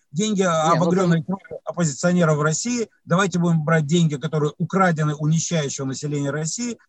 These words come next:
Speaker 1: давайте будем закрывать глаза на то, что в России продолжают убивать журналистов,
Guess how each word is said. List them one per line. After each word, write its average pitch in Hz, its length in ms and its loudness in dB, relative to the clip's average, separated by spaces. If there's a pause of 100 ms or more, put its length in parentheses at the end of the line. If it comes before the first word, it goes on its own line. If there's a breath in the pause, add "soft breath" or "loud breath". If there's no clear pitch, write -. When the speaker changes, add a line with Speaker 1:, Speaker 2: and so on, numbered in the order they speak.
(160)
Speaker 1:
давайте 208 320 0
будем 190 180 4
закрывать 175 400 0
глаза 170 320 4
на 160 140 0
то, 175 160 -2
что 160 160 -4
в 143 60 -2
России 165 280 0
продолжают 160 580 0
убивать 143 360 -2 (240)
журналистов, 220 680 -2